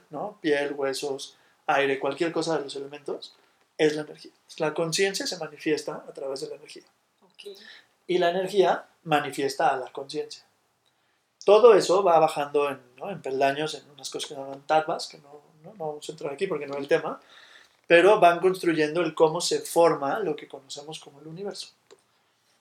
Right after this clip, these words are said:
Speaker 1: Cuando la conciencia y la energía entran en este contacto sexual,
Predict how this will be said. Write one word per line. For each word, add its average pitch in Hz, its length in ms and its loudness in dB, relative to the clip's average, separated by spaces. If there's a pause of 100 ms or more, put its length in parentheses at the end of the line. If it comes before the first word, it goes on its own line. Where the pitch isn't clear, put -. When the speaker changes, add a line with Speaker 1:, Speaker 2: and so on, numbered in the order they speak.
(1400)
Speaker 1:
Cuando 160 720 4
la 139 200 -2
conciencia 151 720 0
y 156 100 -6
la 139 140 -6
energía 139 520 -4
entran 165 380 -2
en 156 120 -6
este 160 200 -8
contacto - 640 -10 (100)
sexual, - 640 -4